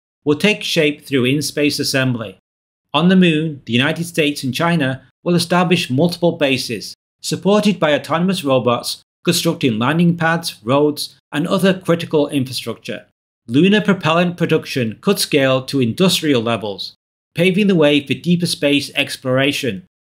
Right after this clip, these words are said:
As we tap into the Moon's resources, we must also look at other non-terrestrial sources of valuable minerals.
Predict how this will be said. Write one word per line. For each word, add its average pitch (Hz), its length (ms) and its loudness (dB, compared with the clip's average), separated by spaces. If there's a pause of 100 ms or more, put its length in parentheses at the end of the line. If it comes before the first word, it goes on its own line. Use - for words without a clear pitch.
(300)
As 175 220 -2
we 214 120 2
tap 180 400 -2
into 139 200 -6
the 123 100 -2
Moon's 143 380 0
resources, 127 800 -2 (300)
we 190 120 2
must 208 220 4
also 180 380 2
look 151 280 0
at 127 260 -4
other 175 240 2
non-terrestrial 175 840 0
sources 139 520 0
of - 200 -8
valuable 143 420 0
minerals. 131 640 0